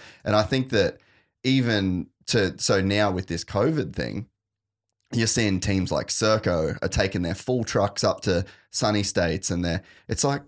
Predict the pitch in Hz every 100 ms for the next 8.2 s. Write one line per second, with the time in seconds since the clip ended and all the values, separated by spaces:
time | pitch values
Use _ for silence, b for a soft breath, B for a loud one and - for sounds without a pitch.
0 | _ _ - 127 - 277 392 - 185 135
1 | 98 98 147 131 95 - 95 95 - -
2 | 147 101 - - _ _ _ _ _ -
3 | 107 98 113 127 123 101 107 117 123 107
4 | - _ 101 104 120 95 82 85 95 82
5 | B B - 95 104 101 92 92 - 95
6 | 104 101 90 87 82 - - - 95 90
7 | 92 - 101 98 85 90 87 85 80 -
8 | 90 80